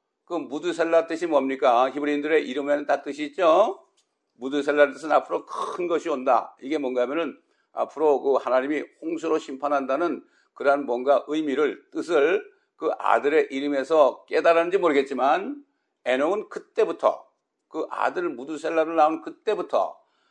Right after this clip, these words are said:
삼백 년 동안을 하나님과 동행하다가 하나님의 하늘로 옮겼습니다.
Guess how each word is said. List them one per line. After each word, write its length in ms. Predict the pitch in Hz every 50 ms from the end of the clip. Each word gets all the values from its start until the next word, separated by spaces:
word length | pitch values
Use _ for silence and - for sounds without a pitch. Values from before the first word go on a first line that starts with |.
| _ _
삼백 480 | _ - - - 135 139 143 151 160 165
년 180 | 170 175 170 170
동안을 640 | 170 170 175 180 202 202 175 175 180 190 - - _
하나님과 480 | - - 139 135 131 139 143 147 143
동행하다가 920 | - 120 123 123 117 113 110 117 110 107 135 123 117 123 139 151 - - _ _ _ _ _ _ _
하나님의 420 | - - 131 131 131 131 135 143 135
하늘로 380 | - - 127 123 123 127 131 -
옮겼습니다. 760 | - 113 123 120 117 104 - 110 101 98 101 95 - - -